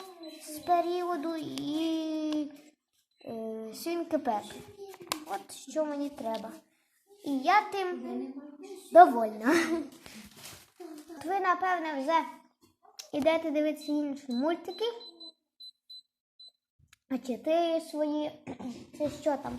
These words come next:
Супер Чіма? А я хлопаю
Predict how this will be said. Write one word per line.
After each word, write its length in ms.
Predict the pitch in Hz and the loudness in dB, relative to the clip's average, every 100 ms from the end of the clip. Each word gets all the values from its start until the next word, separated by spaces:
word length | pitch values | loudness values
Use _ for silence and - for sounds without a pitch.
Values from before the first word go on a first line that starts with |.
| - | -6
Супер 340 | 262 269 247 | -4 -4 -6
Чіма? 380 | - 381 403 427 427 - - - - - - _ - - | -2 0 2 0 -2 -20 -16 -8 -8 -8 -18 _ -8 2
А 100 | 285 | 8
я 180 | 330 359 | 10 10
хлопаю 840 | - 311 311 311 285 277 254 | 6 4 4 4 2 2 -2